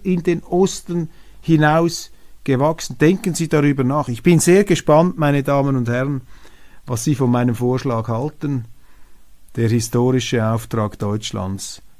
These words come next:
besteht darin, neutral zu werden und ein neutrales Europa zu bauen. Dies ist der zentrale Gedanke dieser Sendung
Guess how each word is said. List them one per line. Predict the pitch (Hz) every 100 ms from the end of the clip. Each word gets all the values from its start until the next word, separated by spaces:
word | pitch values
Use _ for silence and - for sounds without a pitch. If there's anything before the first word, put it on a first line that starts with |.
| -
besteht | 110 - 107 -
darin, | 101 107 104
neutral | 104 104 104 107 113 123
zu | 127 110
werden | 104 101 - - - -
und | 113 110
ein | 107
neutrales | 104 101 - 95 98 98 - 110 - - - -
Europa | 107 104 113 117 120 110 101 - - - -
zu | - 120
bauen. | 143 156 185 180 147 - - - - - - - - 127
Dies | 127 123
ist | 117 110 - - -
der | 117 110
zentrale | - 175 190 - 160 160 175 156
Gedanke | 143 139 151 170 - 123 113 - - - - -
dieser | 143 -
Sendung | 110 139 170 160 151 151 117